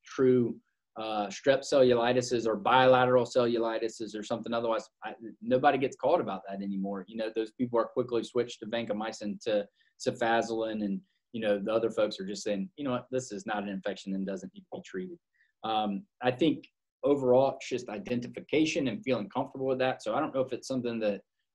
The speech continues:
is a deficiency on y'all's end. It's just all of us getting better, uh, with that. And I think everybody has. Um, urinary tract infections are always incredibly complicated. I do have a lecture for that. We can talk about the ins and outs.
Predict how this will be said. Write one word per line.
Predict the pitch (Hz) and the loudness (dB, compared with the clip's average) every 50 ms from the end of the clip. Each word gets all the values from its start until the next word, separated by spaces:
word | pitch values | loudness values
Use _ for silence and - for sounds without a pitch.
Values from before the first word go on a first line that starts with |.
| _ _ _ _ - | _ _ _ _ -12
is | 101 98 92 | -10 -8 -8
a | 101 95 | -8 -8
deficiency | 92 95 - - 117 110 - - 104 - - 113 107 | -8 -8 -6 -2 -2 -2 -2 -4 -8 -6 -6 -4 -4
on | 104 101 98 | -4 -4 -4
y'all's | 98 117 143 127 101 | -4 -2 -2 -2 -4
end. | 98 101 101 | -6 -6 -8
It's | 98 - - | -8 -10 -10
just | - 104 98 - - _ _ _ _ _ _ - | -10 -10 -10 -10 -16 _ _ _ _ _ _ -2
all | 120 120 113 | 0 0 2
of | 110 107 | 0 0
us | 107 101 - - - - | -2 -4 -6 -10 -8 -4
getting | 107 113 107 104 101 98 90 | -2 -2 -2 -2 -4 -6 -6
better, | 101 101 104 104 101 98 95 - _ _ - | -6 -6 -6 -4 -4 -6 -8 -10 _ _ -10
uh, | 101 98 | -10 -8
with | 95 98 113 110 95 | -6 -6 -6 -4 -4
that. | 101 98 92 87 92 | -4 -6 -6 -6 -8
And | 90 95 | -8 -8
I | 98 98 | -10 -10
think | - 110 98 98 | -10 -10 -8 -6
everybody | 98 95 101 95 90 90 87 87 87 85 82 - 101 | -6 -6 -6 -6 -8 -8 -10 -12 -12 -14 -14 -12 -12
has. | 90 90 87 85 80 - - - _ _ _ _ _ _ _ _ _ - | -12 -12 -12 -16 -20 -20 -20 -20 _ _ _ _ _ _ _ _ _ -8
Um, | 104 107 107 107 107 104 104 98 101 - | -6 -4 -2 -2 -2 -2 -2 -4 -6 -4
urinary | 131 139 160 170 160 160 156 139 | -2 0 2 2 4 4 4 4
tract | - 147 143 139 139 - | 4 4 2 2 2 -2
infections | - - 139 135 127 - 131 123 120 120 | -2 0 0 -2 -2 -2 -4 -4 -2 0
are | 107 107 113 | 2 4 4
always | 120 127 127 120 117 120 | 6 6 6 4 2 0
incredibly | 110 - 120 117 110 98 104 98 | -4 -2 -2 -2 0 0 -2 -2
complicated. | - - 110 117 117 117 117 - - 113 110 107 107 104 - _ _ _ _ _ _ - | -4 -4 -6 -6 -6 -6 -6 -6 -2 0 0 0 -2 -4 -8 _ _ _ _ _ _ -10
I | 101 | -6
do | 98 123 143 139 | -4 -2 0 2
have | 143 139 123 | 2 2 2
a | 113 | 2
lecture | 113 123 131 127 - 127 120 | 2 2 0 0 -2 -6 -8
for | - 110 107 | -6 -4 -2
that. | 123 127 127 - 113 | 0 0 0 -2 -4
We | 110 | -8
can | 110 107 101 | -10 -8 -6
talk | 117 120 117 113 | -4 -4 -2 -2
about | 117 117 113 104 104 | -2 -2 -2 -2 -4
the | 104 | -4
ins | 113 117 110 110 | -6 -4 -4 -4
and | 107 110 | -4 -4
outs. | 113 113 104 - - | -6 -6 -8 -10 -12